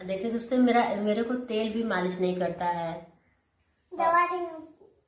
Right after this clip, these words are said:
Speaker 2: दबा दे।
Speaker 1: देख, तुरंत बोला, "दबा दे।"
Speaker 2: तुम बोलिए, मैं तेल मालिश, तेल मास-, मालिश नहीं करता है,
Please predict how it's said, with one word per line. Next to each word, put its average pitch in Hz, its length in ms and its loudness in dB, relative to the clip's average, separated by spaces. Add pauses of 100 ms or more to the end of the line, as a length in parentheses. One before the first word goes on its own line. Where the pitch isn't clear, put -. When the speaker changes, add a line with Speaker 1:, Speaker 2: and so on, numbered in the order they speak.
Speaker 2:
दबा 311 260 -4
दे। 370 160 -4 (1000)
Speaker 1:
देख, 175 380 -6
तुरंत 226 300 0
बोला, 214 240 2
"दबा 196 300 0
दे।" 262 480 -6 (1900)
Speaker 2:
तुम 330 240 -8
बोलिए, 349 340 -2 (800)
मैं 320 220 -2
तेल 320 400 2
मालिश, 302 840 -12 (640)
तेल 311 400 -4
मास-, 320 680 -10
मालिश 294 800 -2
नहीं 330 220 -2
करता 294 360 -8
है, 285 280 0